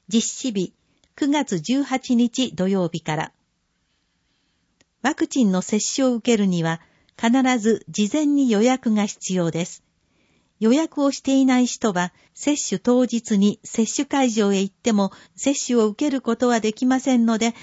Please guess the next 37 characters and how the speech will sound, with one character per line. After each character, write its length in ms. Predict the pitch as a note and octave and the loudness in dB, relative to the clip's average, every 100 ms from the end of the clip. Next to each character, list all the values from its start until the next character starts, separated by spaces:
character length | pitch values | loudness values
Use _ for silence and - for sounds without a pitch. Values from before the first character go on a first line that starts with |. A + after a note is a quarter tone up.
| - | -8
ご 140 | F#3 | -8
注 240 | - G3+ F3+ | -2 0 0
意 120 | D#3 | -2
く 120 | - | -4
だ 120 | D#3 | -6
さ 160 | E3+ E3+ | -4 -6
い。 160 | E3+ - _ _ _ _ _ _ _ - | -6 -10 _ _ _ _ _ _ _ -10
市 180 | - D4 | -2 0
内 240 | D4 A3+ | 2 0
で 120 | F3+ | -2
接 340 | - B3+ - - | -2 -2 -2 -2
種 120 | G#3+ | 0
を 120 | F#3 | 0
行 100 | A#3 A#3 | 0 0
っ 60 | A3+ | 0
て 180 | - A3 | -2 -2
い 120 | G#3 | 2
る 120 | G3 | 0
医 60 | F#3+ | 0
療 280 | A#3 B3+ B3 | 2 2 0
機 160 | - | -6
関、 340 | - F#3 D#3+ - _ - | -4 -2 -2 -6 _ -8
集 220 | - C#4 | -4 0
団 200 | D4 C#4 | 0 -2
接 240 | - C4 | -2 -4
種 100 | - | -6
会 240 | - B3+ B3 | -4 -2 0
場 200 | A3+ G3+ | 0 0
に 160 | G3+ | -2
関 200 | - A3+ | -2 -2
す 140 | A3 F#3+ | -2 -2
る 180 | G3 - - _ | -2 -4 -16 _
最 280 | - B3+ C4 | -6 -4 -4
新 300 | - A#3+ A3+ | 0 2 2
情 220 | A#3 G#3 | 0 -2
報 260 | F#3 E3+ D#3 | -2 -2 -2
は、 180 | E3 | -4